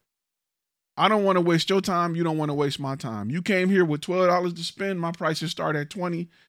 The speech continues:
When I tell you that, we're going to, we're going to part ways. Because if you just holding on to twelve dollars and you know you can't afford to be there, you're not gonna stay there. You're gonna say, "Okay, all right, well, let me,"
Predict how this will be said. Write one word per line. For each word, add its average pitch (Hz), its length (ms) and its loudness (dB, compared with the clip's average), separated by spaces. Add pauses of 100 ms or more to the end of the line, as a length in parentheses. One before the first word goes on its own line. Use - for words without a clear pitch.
(280)
When 160 200 4
I 175 120 8
tell 220 260 2
you 196 220 2
that, 143 260 2
we're 151 120 0
going 170 240 2
to, 170 280 -4
we're 180 120 0
going 175 260 0
to 170 120 -4
part 175 300 -4
ways. 139 520 -6 (1900)
Because 165 340 6
if 165 120 6
you 202 160 6
just 214 200 0
holding 185 280 4
on 165 160 2
to 156 60 0
twelve 165 300 2
dollars 170 440 0
and 151 180 0
you 175 80 4
know 196 200 6
you 226 140 2
can't 208 280 4
afford 202 320 4
to 180 80 0
be 233 220 2
there, 175 300 4
you're 180 200 -4
not 247 240 -2
gonna 233 200 -4
stay 262 300 -2
there. 156 360 -4 (880)
You're 185 100 0
gonna 196 160 4
say, 170 140 6
"Okay, 147 480 4 (180)
all 131 120 -4
right, 139 300 2
well, 131 340 0
let 139 140 0
me," 175 280 0